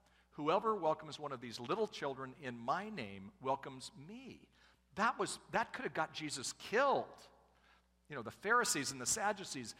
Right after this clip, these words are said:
the leaders of the, of the, of the synagogues were not thrilled with that statement, I'm sure. "And not just me, but the one who sent me?" But in reality, we bless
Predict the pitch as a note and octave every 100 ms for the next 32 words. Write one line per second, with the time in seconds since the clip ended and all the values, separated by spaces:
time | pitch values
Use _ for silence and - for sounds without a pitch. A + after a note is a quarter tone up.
0 | - - B2+ D3+ A#3 A#3 D3+ A#2+ - -
1 | C#3+ C3 B2 A2 - C#3+ B2+ - G#2+ -
2 | - A#3 A3 A2+ G2+ G#2 C#3+ C3+ B2+ C#3
3 | A3+ A3 E3 - D#3+ G3+ G3 C3 B2 C3+
4 | - E3 G3+ A2+ A2 D#3+ - E3 G#3+ -
5 | - _ _ _ - - - _ _ _
6 | D3 D3+ D3+ G3 A#3+ - F3+ - A2+ F3
7 | G#3 - A#2 B2+ D#3 C#3+ - - C3+ G3
8 | G#3+ D4+ - _ _ _ _ _ _ -
9 | - F#3+ G#3 G3+ F#3 G#3+ A#3+ C#4+ C#4+ -
10 | G2+ G2+ - - - D3+ F#3 C3 D3+ G3
11 | A#3+ - -